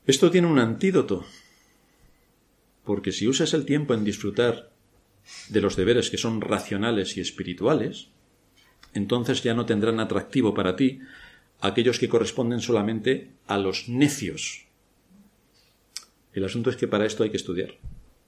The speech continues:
y hay que hincar los codos, y hay que profundizar, y hay que documentarse, pero no es muy distinto de lo que estaba haciendo David siendo un pastorcillo en Belén.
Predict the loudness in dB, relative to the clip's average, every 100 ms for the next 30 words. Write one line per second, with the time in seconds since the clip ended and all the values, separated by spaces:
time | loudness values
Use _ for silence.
0 | _ -4 -2 -2 -4 -4 -4 -4 -2 -2
1 | -2 -4 -8 -8 -2 0 0 -4 -6 -8
2 | -8 -6 -4 -2 -4 -6 -12 _ _ -2
3 | 0 0 -2 -4 -6 -4 -2 -2 -2 -6
4 | -6 -12 -20 -20 -20 -20 _ _ -4 -2
5 | 0 2 4 2 2 -2 0 0 0 -2
6 | -2 -2 -2 -2 0 0 -2 -6 _ -12
7 | -4 -2 -2 -4 -4 -4 -6 -6 -6 -4
8 | -2 0 2 2 0 -4